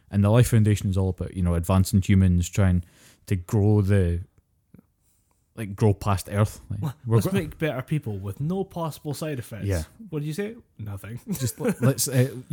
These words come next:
Speaker 1: hum-, humanity needs a little extra something. Let's make them, let's combine them with flesh-eating viruses. Wait, what? <laughs>
Speaker 2: I mean, flesh-eating puppy. I mean, puppies.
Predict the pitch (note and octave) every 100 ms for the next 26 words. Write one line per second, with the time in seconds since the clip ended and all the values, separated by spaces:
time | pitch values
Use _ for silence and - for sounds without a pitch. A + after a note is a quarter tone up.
0 | - E3 F3+ A2 C3 D3 B2 B2 C3+ A2+
1 | G2 G2+ G2 G#2 - G2+ F2+ E2 F#2 -
2 | F#2+ G2 - F#2 F#2 G#2 - G2+ F#2 G#2
3 | F#2+ F2 - G2+ - - G2+ F#2+ G2 F#2
4 | G2+ - _ G#2 F#2+ A#2+ - - - D3
5 | - F3+ - _ _ _ - B2+ C#3+ C3+
6 | - - B2 A#2 C#3 D#3+ D3+ F#3+ G3+ G#3
7 | F3+ B2+ C#3+ C3+ - G3 F3+ F3 C#3+ -